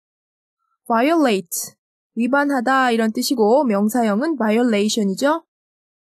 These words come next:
그렇다면 they must have violated. 그들은 위반했었음에 틀림없다. 무엇을?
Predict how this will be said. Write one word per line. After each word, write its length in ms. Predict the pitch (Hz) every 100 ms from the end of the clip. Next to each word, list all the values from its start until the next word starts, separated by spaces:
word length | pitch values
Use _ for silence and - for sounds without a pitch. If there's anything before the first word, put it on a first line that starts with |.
| _ _ _ _ _
그렇다면 680 | 247 277 262 233 240 311 370 _ _ _ _
they 180 | 302 359
must 300 | 359 - -
have 300 | 294 320 311
violated. 760 | 233 233 269 254 240 214 175 - _ _ _ _ _ _
그들은 580 | 240 254 262 214 302 - _ _
위반했었음에 920 | 214 202 202 226 302 349 339 320 302 302
틀림없다. 1040 | 330 320 294 208 _ 220 220 214 190 185 _ _ _ _ _ _ _ _
무엇을? 640 | - 226 220 220 233 349